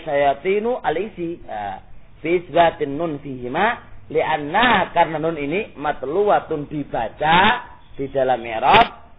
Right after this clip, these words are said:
bukan la taliyatun, la bukan datang setelah, bukan datang setelah untuk i-, i'rab. Perhatikan di sini, kan.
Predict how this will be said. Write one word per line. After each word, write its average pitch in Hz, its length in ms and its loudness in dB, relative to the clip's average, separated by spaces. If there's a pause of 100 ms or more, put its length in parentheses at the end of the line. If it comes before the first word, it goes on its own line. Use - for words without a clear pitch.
(140)
bukan 160 480 4
la 131 320 4
taliyatun, 156 880 2
la 139 240 4
bukan 143 400 -4
datang 123 400 -4
setelah, 139 560 0 (320)
bukan 143 400 -2
datang 139 400 -4
setelah 131 400 -2
untuk 127 240 -2
i-, 214 160 4 (400)
i'rab. 110 400 -6 (640)
Perhatikan 151 400 -6
di 139 80 -8
sini, 139 240 -10
kan. 131 240 -4